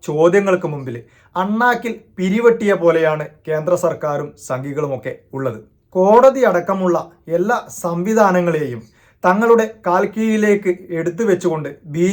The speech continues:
ജെ പി നടത്തുന്ന ഇത്തരം അനീതികൾക്കെതിരെ തീർച്ചയായിട്ടും സമൂഹം ഒറ്റക്കെട്ടായി പ്രതികരിക്കേണ്ടതുണ്ട്. രാജ്യത്തെ എല്ലാ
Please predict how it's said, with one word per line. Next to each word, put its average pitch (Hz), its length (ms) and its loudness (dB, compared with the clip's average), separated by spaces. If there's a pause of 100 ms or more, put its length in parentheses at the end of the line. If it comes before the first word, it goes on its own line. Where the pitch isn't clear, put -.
ജെ 220 160 6
പി 214 140 -2
നടത്തുന്ന 156 360 -2 (440)
ഇത്തരം 214 280 4 (220)
അനീതികൾക്കെതിരെ 185 800 0 (400)
തീർച്ചയായിട്ടും 196 800 2 (220)
സമൂഹം 170 440 2 (260)
ഒറ്റക്കെട്ടായി 160 680 0 (220)
പ്രതികരിക്കേണ്ടതുണ്ട്. 156 840 0 (400)
രാജ്യത്തെ 175 540 0 (420)
എല്ലാ 208 220 2